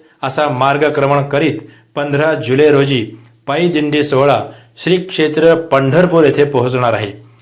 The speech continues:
दिंडीचा मुक्काम द ह कवठेकर विद्यालय रेल्वे रुळाच्या पश्चिमेला पंढरपूर या ठिकाणी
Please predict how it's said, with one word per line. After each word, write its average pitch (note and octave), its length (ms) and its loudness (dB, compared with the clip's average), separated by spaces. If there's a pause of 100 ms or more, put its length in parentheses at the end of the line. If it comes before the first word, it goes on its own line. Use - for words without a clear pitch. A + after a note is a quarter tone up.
(320)
दिंडीचा G3+ 500 0
मुक्काम F3+ 440 0 (880)
द A#2+ 120 -6
ह E3+ 360 2 (200)
कवठेकर D3+ 600 2
विद्यालय C3 580 0 (120)
रेल्वे C#3 440 4
रुळाच्या B2+ 440 2
पश्चिमेला C3+ 800 -4 (480)
पंढरपूर C#3+ 580 0 (380)
या D#3+ 200 0
ठिकाणी C#3+ 460 -2